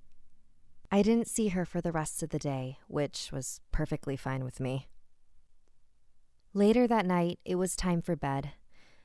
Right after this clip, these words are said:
Angie's was right across from me in the cabin. I avoided eye contact with her as I changed into my pajamas. That day had been exhausting, and I had no problem falling asleep.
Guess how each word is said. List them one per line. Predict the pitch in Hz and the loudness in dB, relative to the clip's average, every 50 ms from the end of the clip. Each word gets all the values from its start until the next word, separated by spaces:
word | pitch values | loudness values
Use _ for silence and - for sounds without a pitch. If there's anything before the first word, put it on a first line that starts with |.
| - - - | -18 -6 0
Angie's | - 190 208 208 180 190 190 175 165 | 2 4 4 6 4 2 2 0 0
was | 175 175 156 160 160 | 0 0 0 0 0
right | 156 156 175 | 2 2 0
across | 170 - - 151 147 - - | 0 -2 -2 -4 -4 -4 -4
from | - 151 143 139 | -4 -4 -2 -2
me | 139 143 | -2 -2
in | 143 143 | -2 -2
the | 143 | -4
cabin. | - - 151 143 143 135 135 135 135 135 135 - - - - - - - - - - - - - - | -4 -4 -4 -4 -4 -4 -4 -6 -6 -6 -8 -12 -16 -20 -20 -20 -20 -20 -20 -20 -20 -20 -16 -6 0
I | 185 185 | 4 4
avoided | 180 180 170 190 202 208 202 202 170 | 4 4 4 4 4 4 6 6 6
eye | 165 160 156 | 6 6 4
contact | - - 156 151 151 - 160 147 147 - - | 2 0 -2 -2 -2 -2 -6 -6 -6 -6 -8
with | 156 - - | -6 -4 -4
her | 156 147 143 | -2 -2 -2
as | 143 147 143 | -2 -2 -2
I | 156 151 | -2 -4
changed | - - - 156 151 151 147 - - - | -4 -4 -4 -4 -2 -2 -4 -6 -6 -8
into | - 151 139 - 151 | -6 -6 -6 -6 -6
my | 147 143 139 | -4 -4 -4
pajamas. | - 143 - - 147 139 135 135 135 135 - - - - - - - - _ _ _ - - - - - - - _ _ _ - | -4 -4 -4 -4 -4 -4 -4 -4 -6 -6 -8 -10 -10 -12 -14 -20 -20 -20 _ _ _ -20 -20 -20 -20 -20 -20 -20 _ _ _ 0
That | - 170 196 202 | 4 4 4 6
day | 202 233 233 | 6 6 6
had | 220 226 208 | 6 6 4
been | 175 202 190 | 4 6 4
exhausting, | 185 175 - - 165 165 160 - - - 160 151 151 151 151 | 4 4 4 2 2 2 2 0 -2 -2 -2 -2 -2 -2 -2
and | - - 156 151 - | -2 -2 -2 -2 0
I | - 160 | 0 0
had | 165 170 160 143 147 | 2 0 0 0 0
no | 151 151 165 202 | 2 2 2 2
problem | - - - 180 160 156 151 - 160 151 151 143 | 2 0 0 0 0 0 0 0 0 -2 -2 -2
falling | - 147 143 139 143 143 139 139 | -2 -2 0 0 0 0 -2 -2
asleep. | 139 - - - 143 139 131 - - | -2 -4 -4 -4 -4 -6 -6 -4 -6